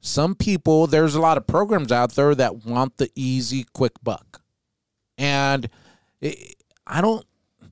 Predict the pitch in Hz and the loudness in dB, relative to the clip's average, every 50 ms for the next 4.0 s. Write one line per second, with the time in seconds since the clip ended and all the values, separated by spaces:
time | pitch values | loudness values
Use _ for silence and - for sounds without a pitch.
0 | _ _ _ - 151 160 165 156 147 - - - 151 151 127 107 147 190 196 - | _ _ _ -8 -4 -2 0 0 -2 -2 -2 -2 -2 -2 -2 0 0 0 0 0
1 | - 202 165 139 - - - - - - 139 139 143 147 151 151 151 147 - 143 | -2 0 0 0 -2 -4 -10 -6 -2 0 2 2 4 2 2 2 0 -2 -2 -4
2 | 127 127 123 120 110 104 - 135 139 139 135 - _ _ - - 139 131 - 139 | -2 -2 -2 -2 -4 -4 -2 0 2 2 0 -2 _ _ -2 -2 -2 -2 -2 -4
3 | 143 143 120 120 101 90 113 113 117 120 123 123 - - - - - - - | -6 -4 -4 -4 -4 0 2 2 2 2 2 0 -2 -6 -10 -10 -10 -12 -16